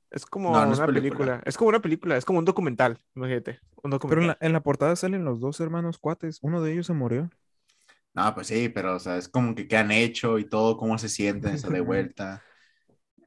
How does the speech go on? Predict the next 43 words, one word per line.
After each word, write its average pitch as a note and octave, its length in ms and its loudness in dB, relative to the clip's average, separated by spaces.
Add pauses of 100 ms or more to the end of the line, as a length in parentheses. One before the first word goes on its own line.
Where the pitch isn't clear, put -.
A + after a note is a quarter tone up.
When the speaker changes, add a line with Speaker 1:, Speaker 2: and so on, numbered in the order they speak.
(140)
Speaker 2:
Este, - 840 -12
Speaker 1:
Cuentan C#3 320 2
Speaker 2:
o - 20 -4
sea, A#2+ 240 0
sí. A#2+ 160 4
Speaker 1:
historias B2 500 0
o A#2 160 -6
como B2 240 -6
Speaker 2:
La, C3 300 6
Speaker 1:
y D3+ 120 -4
van, D3 160 6 (100)
Speaker 2:
la C3 140 6
Speaker 1:
van D3 180 4
película F#3 520 6
por F#3 160 -4
película, C3+ 560 0
como C3+ 160 -4
explicando C3 440 -2
lo C3+ 100 2
que - 100 -12
pasó C#3+ 600 2
y C3 40 2
luego A#2+ 220 2
Speaker 3:
Ah, - 20 4
Speaker 1:
habla B2 200 4
el B2 40 -4
Speaker 3:
va, - 20 -4
Speaker 1:
director A#2+ 340 0
Speaker 3:
ves. - 20 0
Speaker 1:
de A#2 60 -2
la A2+ 100 -6
película. C#3 800 -4
O D3 80 4
sea, F#3+ 140 6
no, E3 100 4
no E3 200 4
en E3+ 100 4
la E3+ 120 6
película, D3 520 0
no, C#3 120 -6
no D#3 140 2
hablan E3 300 4
Speaker 3:
Ujú. - 60 -16